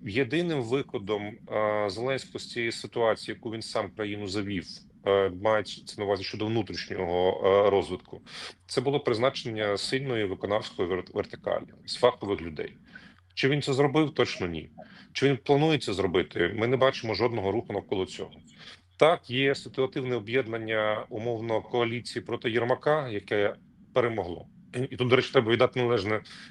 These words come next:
Юлії Свериденко, яка багато була критикована на початку своєї каденції,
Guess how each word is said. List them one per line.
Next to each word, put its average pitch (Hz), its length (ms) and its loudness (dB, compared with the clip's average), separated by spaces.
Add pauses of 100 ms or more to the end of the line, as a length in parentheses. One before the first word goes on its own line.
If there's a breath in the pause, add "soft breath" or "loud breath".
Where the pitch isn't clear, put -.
(140)
Юлії 120 340 4
Свериденко, 135 600 -2
яка 110 520 2
багато 107 360 0
була 101 160 -6
критикована 120 580 -4
на 101 60 -4
початку - 320 -10
своєї 98 300 -4
каденції, 90 520 -6